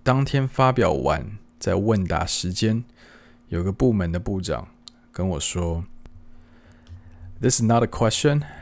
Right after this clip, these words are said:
um, but we'd just like to say thank you for all your efforts so far in trying to help us hire the best talents out there.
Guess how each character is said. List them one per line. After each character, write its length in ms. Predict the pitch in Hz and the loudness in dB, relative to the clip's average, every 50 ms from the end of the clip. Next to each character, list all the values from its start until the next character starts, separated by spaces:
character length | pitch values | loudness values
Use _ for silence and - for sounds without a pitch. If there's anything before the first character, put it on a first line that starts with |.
| - - | -12 -4
um, 640 | - 95 92 90 87 87 85 85 82 82 82 87 - - - | -2 0 2 2 2 0 0 -2 -2 -4 -6 -8 -10 -6 -2
but 280 | - 95 80 - - - - | 0 0 0 -2 -4 -10 -8
we'd 140 | - - 92 | -6 -6 -4
just 240 | - - 92 - 107 | -4 -4 -2 0 0
like 120 | 98 98 - | 0 0 0
to 40 | - | -4
say 260 | - - 98 92 90 | -4 -2 0 0 -2
thank 340 | - - 107 107 110 - - | 0 0 0 0 0 0 0
you 160 | 110 110 107 | 0 0 0
for 200 | - - - - | -4 -8 -8 -4
all 100 | - 92 | -2 -2
your 120 | 87 65 | -2 0
efforts 360 | 53 87 85 - - 95 92 | -2 -2 -2 -2 -4 -4 -2
so 120 | - - 92 | -2 -4 -4
far 460 | 87 - - 92 90 85 87 90 - - - | -6 -2 0 0 2 2 0 -2 -4 -10 -10
in 120 | - 90 | -8 -8
trying 200 | 85 - - 92 | -6 -4 -2 -2
to 60 | 90 85 | -2 -2
help 320 | - - 92 87 - 90 | -2 -2 -2 -2 -2 -4
us 120 | 85 - | -4 -2
hire 180 | - 95 87 85 | -2 -2 -2 -2
the 80 | 82 85 | -4 -4
best 260 | - 87 87 82 - | -4 -4 -2 -2 -4
talents 420 | - - 90 82 82 85 85 - 82 | -4 -4 -4 -2 -2 -4 -4 -6 -6
out 140 | 82 - | -8 -6
there. 180 | - - 78 - | -6 -8 -8 -8